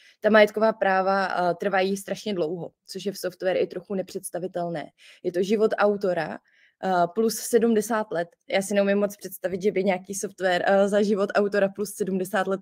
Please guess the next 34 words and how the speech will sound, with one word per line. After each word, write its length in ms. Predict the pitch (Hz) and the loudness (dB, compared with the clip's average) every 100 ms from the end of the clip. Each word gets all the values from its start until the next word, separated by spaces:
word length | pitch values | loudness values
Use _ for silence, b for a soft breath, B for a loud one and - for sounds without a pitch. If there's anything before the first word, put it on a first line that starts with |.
| - | -4
existoval, 600 | 202 196 190 180 170 175 B B | -2 -4 -4 0 0 0 B B
i 80 | - | -2
kdyby 220 | 196 202 | 0 4
ten 140 | 220 202 | 4 4
autor 360 | 208 202 202 | 0 2 2
zemřel 380 | 196 208 208 202 | 2 2 2 0
zítra. 400 | 190 185 - 139 _ B B B - | -2 -6 -6 -8 _ B B B -8
Takže, 280 | 190 185 190 165 - - | -6 0 0 0 -4 -8
eh, 240 | 104 101 | -6 -4
je 180 | 104 - | -4 -4
těžko 340 | - 240 - 233 | 0 0 2 0
říct, 240 | 226 - | 0 -4
možná, 400 | 202 202 185 185 | -2 0 2 0
že 340 | 190 180 170 196 - - _ | 0 -2 -2 -6 -14 -20 _
te-, 160 | - - - | -8 -8 -6
technologický 680 | 208 208 185 185 190 - 202 | -6 -2 0 0 -4 -6 -4
vývoj 220 | 196 196 | -2 -2
překvapí, 560 | 196 202 190 190 190 190 | -2 -6 -4 -4 -4 -4
že 80 | |
bude 280 | 175 180 170 | -2 0 -2
schopen 540 | 170 214 185 180 185 180 B B _ | -2 -8 -4 -4 -6 -10 B B _
využívat 460 | 214 208 196 185 180 | -2 0 0 0 -2
i 80 | 196 | -4
starý 320 | - 180 185 | -4 -4 -4
software, 500 | 180 - - 170 160 | -6 -14 -4 0 2
ale 200 | - 180 | 2 0
neumím 280 | 180 185 190 | 0 -2 -6
si 120 | - | -8
to 100 | 185 | -14
představit 480 | - - - 175 165 | -14 -12 -8 -6 -4
zatím 320 | 175 - 175 | -6 -8 -10
v 40 | |
dnešní 440 | 156 165 - 185 175 | -8 -10 -12 -10 -8
době. 200 | 160 | -8